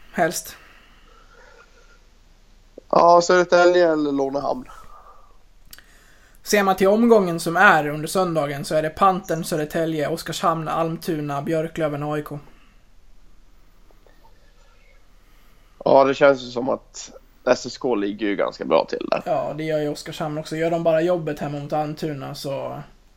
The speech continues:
Speaker 1: så är
Speaker 2: Ja,
Speaker 1: det ju,
Speaker 2: det är ju,
Speaker 1: så är det, så är det gjort.
Speaker 2: det är ju de två som ligger i förarsätet där egentligen.
Speaker 1: Ja, ja.
Speaker 2: Eh, speciellt målmässigt också. Oskarshamn har ju sju mål ner på A I K.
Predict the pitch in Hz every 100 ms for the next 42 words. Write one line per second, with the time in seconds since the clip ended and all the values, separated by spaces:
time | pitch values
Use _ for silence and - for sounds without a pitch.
0 | _ _ - 160 147 147 139 139 - 139
1 | 139 123 - - - - 147 143 147 135
2 | 135 127 123 117 127 120 127 123 120 117
3 | 113 104 - 113 113 - 120 - - 50
4 | 58 - - 98 - - - - - -
5 | - - - 156 147 131 127 117 131 139
6 | 139 107 107 110 - 110 110 107 113 117
7 | 107 127 120 113 _ _ _ _ - 131
8 | 120 113 113 117 110 113 110 107 107 107
9 | 107